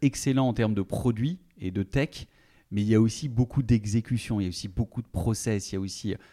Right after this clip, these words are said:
euh, beaucoup de, d'équipes opérationnelles. Et, euh, énergie, banque, ce, ce, en plus d'être régulé, qui est une autre caractéristique commune des deux secteurs d'activité,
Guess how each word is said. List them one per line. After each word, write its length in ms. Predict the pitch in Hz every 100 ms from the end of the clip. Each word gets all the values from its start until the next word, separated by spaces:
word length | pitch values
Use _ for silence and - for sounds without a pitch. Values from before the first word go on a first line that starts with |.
| - -
euh, 140 | 98 90
beaucoup 360 | 98 107 123
de, 140 | 113 98
d'équipes 400 | 95 117 - 120
opérationnelles. 640 | 110 107 104 - 101 92 - _ - -
Et, 240 | 110 101
euh, 480 | 98 92 90 90 90 -
énergie, 640 | 135 127 123 120 113 135 117
banque, 560 | 101 120 160 - - _ _ _ _ _ _ _ _
ce, 260 | - - - 117
ce, 180 | - - - _ _ -
en 160 | 107 107
plus 280 | - 147
d'être 180 | 113 98
régulé, 580 | - 123 107 113 117 156
qui 140 | -
est 20 | 90
une 80 |
autre 100 | 98 -
caractéristique 600 | 101 95 101 95 - -
commune 320 | 127 117 123
des 140 | 101
deux 160 | 98 107
secteurs 300 | 113 98 98
d'activité, 580 | 98 - 98 98 127